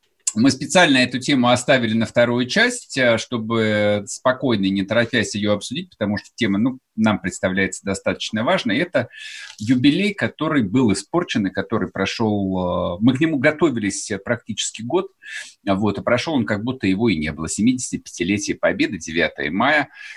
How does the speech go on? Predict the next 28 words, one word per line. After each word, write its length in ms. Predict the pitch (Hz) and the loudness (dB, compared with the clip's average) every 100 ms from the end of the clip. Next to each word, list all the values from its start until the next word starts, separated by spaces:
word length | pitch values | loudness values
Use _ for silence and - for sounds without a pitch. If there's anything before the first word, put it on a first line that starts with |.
| - | -8
которое 400 | 107 95 87 78 | -6 -2 -2 -2
пришлось, 480 | 95 - 104 85 | -4 -4 -2 -2
соответственно, 640 | - 82 82 90 82 - 82 | 0 -2 -2 -4 -4 -6 -6
на 80 | 82 | -6
субботу. 720 | - 87 98 160 175 170 170 _ - - - - | -6 -6 0 0 2 -2 -2 _ -20 -18 -18 -8
И 80 | 110 | -6
встретили 480 | - 123 101 87 | 0 0 0 -2
мы 180 | 82 85 | -4 -2
его 200 | 85 85 | -2 -4
в 60 | - | -2
самоизоляции, 1040 | 101 87 82 87 92 95 156 185 - 143 | 0 0 -2 -8 -4 0 0 0 -2 0
и 160 | 135 92 | 2 2
не 180 | 92 90 | 2 2
было 220 | 82 82 | 0 -2
никакого 600 | 80 80 - 82 87 80 | -2 -2 0 2 2 2
ни 160 | 87 82 | 2 0
парада, 580 | - 85 - 175 190 107 | 4 6 6 4 4 4
ни 140 | 92 | 2
бессмертного 720 | 82 82 - 87 80 - 80 | 2 0 4 4 4 0 -2
полка, 580 | 76 - 85 92 170 170 | 2 4 4 4 4 4
и 60 | 110 | 4
была 340 | 80 85 87 | 2 4 4
какая-то 400 | 87 - 85 - | 2 0 0 2
странная 540 | - - 92 82 80 82 | -2 4 6 6 4 0
история 420 | - - 85 80 | -2 0 2 2
с 80 | - | 0
секретным 580 | - 127 87 80 87 | -2 2 2 4 0
салютом, 800 | 76 - 82 90 151 175 147 127 | -2 2 2 6 4 6 4 2